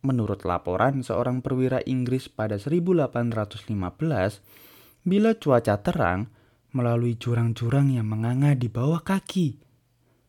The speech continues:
pandang mata bisa mencapai Samudra Hindia di selatan dan Laut Jawa di utara. Tetapi berkali-kali melewati tempat ini,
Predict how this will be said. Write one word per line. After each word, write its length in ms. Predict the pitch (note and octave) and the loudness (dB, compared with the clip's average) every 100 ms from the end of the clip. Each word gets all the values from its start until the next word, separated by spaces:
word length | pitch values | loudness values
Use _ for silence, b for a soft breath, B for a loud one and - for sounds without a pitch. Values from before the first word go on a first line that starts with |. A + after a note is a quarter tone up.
| _ _ _ _ - | _ _ _ _ -4
pandang 400 | D3+ D3 D3 D3+ | 2 4 4 4
mata 420 | D3 G2 - C#3+ | 2 0 0 0
bisa 300 | C#3 C3 C#3+ | 0 0 0
mencapai 560 | C3 B2+ B2+ B2+ B2+ B2 | -2 -2 -4 -4 -4 -4
Samudra 480 | E3 F#3+ G#3+ F#3+ | -2 2 2 2
Hindia 580 | E3 C#3+ B2+ G#2+ G#2+ C3+ b b b | 2 2 2 2 0 -2 b b b
di 80 | C3 | -4
selatan 640 | - C3+ C#3+ - F#3+ F#3 | -4 -2 -4 -2 0 2
dan 320 | D3+ A2+ G#2 G2+ | 2 2 0 0
Laut 320 | G2 A#2 - | -2 -2 -2
Jawa 320 | C#3+ C#3+ C#3+ | 0 2 2
di 80 | C#3+ | 2
utara. 560 | D3+ D3+ D3 E3 C#3+ C#3+ _ _ _ _ _ b b b b b b b b | 0 0 0 2 -2 -6 _ _ _ _ _ b b b b b b b b
Tetapi 720 | - - F2 E2+ D3 D3 A2 | -10 0 0 2 2 2 0
berkali-kali 800 | - G2 - F#2+ F#2 C3+ D#3+ E3+ | -4 -6 -2 -2 -2 -2 0 2
melewati 480 | D#3+ C#3+ C3+ C3 C3 | 2 0 0 0 -2
tempat 400 | - B2+ A#2+ - | -2 -2 -2 -2
ini, 400 | B2 A#2 A2+ B2+ | 0 0 0 -4